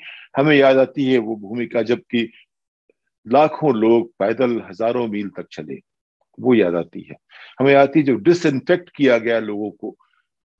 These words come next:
आपने जो चीजें कीड़े मारने के लिए की थी, उसको आपने, अ, गरीबों के ऊपर disinfect किया। यानी कि कहीं भी समझदारी के साथ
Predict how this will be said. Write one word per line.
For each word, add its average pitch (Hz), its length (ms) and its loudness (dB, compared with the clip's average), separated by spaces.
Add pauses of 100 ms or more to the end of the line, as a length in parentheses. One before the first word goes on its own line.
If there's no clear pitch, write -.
आपने 151 720 -2 (680)
जो 107 300 -2
चीजें 135 440 0
कीड़े 143 380 0
मारने 127 400 0
के - 120 -2
लिए 117 140 -4
की 95 240 -10
थी, 92 240 -12
उसको - 280 0
आपने, 117 440 0 (840)
अ, 98 320 2 (260)
गरीबों 123 360 4
के 104 120 -2
ऊपर 95 200 -2
disinfect 92 600 -12
किया। - 120 -12 (1080)
यानी 175 220 6
कि 196 160 0
कहीं 160 460 2
भी 185 180 2
समझदारी 139 720 0
के 165 100 -10
साथ 139 280 -2